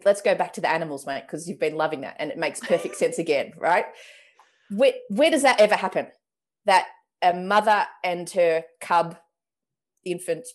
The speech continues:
Speaker 1: whatever, and the, the male partner, he may or may not be there, depending on the species, when are they ever alone, right? Like, you don't do
Speaker 2: Mm.
Speaker 1: that alone. You're a part of a community,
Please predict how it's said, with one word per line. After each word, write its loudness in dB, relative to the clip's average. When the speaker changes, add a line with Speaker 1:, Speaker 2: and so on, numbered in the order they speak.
Speaker 1:
whatever, 0
and -4
the, -2
the 0
male -2
partner, -6
he -4
may 0
or 0
may -4
not -8
be -6
there, -2
depending -8
on -12
the -14
species, -14
when 4
are 0
they 2
ever 0
alone, 2
right? -2
Like, -4
you -6
don't 0
do -2
Speaker 2:
Mm. -2
Speaker 1:
that 0
alone. 2
You're -2
a -4
part 2
of -2
a 0
community, -6